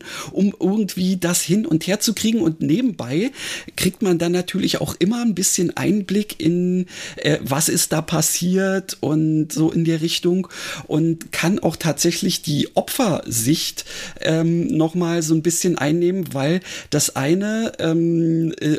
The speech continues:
Opfer hat tatsächlich überlebt und die wird dann da auch noch so ein bisschen mit involviert in die ganze Sache. Und ich muss sagen, ich fand das mal einen grandios anderen Ansatz eines, einer typischen,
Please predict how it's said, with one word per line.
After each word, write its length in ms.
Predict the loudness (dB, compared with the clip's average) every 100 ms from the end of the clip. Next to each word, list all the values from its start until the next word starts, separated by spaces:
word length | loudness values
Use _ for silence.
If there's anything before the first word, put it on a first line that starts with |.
| 0
Opfer 480 | -2 0 0 0 0
hat 160 | 0
tatsächlich 520 | 0 0 0 2 0
überlebt 680 | 2 2 2 2 0 -2 -12 -10 -12 -12 -2
und 240 | 0 2
die 240 | 2 2 2
wird 180 | 0 2
dann 140 | 2
da 80 | 2
auch 200 | 0 0
noch 100 | -2
so 140 | 2 0
ein 80 | 2
bisschen 380 | 0 2 2
mit 160 | 2 0
involviert 580 | 0 0 -2 0 -2 2
in 140 | 0
die 100 | 0
ganze 340 | 0 0 0 0
Sache. 300 | 0 0 -2 -6 -8 0
Und 200 | 0 2
ich 160 | 0 2
muss 220 | 2 0
sagen, 460 | 0 2 2 0 -2 -12 -6
ich 160 | -4 -2
fand 260 | 2 2
das 160 | 2 0
mal 240 | 2 2
einen 460 | 0 0 2 0 -2
grandios 880 | -6 -2 0 0 2 2 2 -2 0
anderen 480 | 0 2 2 0 2
Ansatz 640 | 0 0 0 -2 -2 -4
eines, 800 | -2 0 2 2 2 0 -4 -4
einer 380 | 0 0 0 -2
typischen, 680 | 0 2 0 2 2 2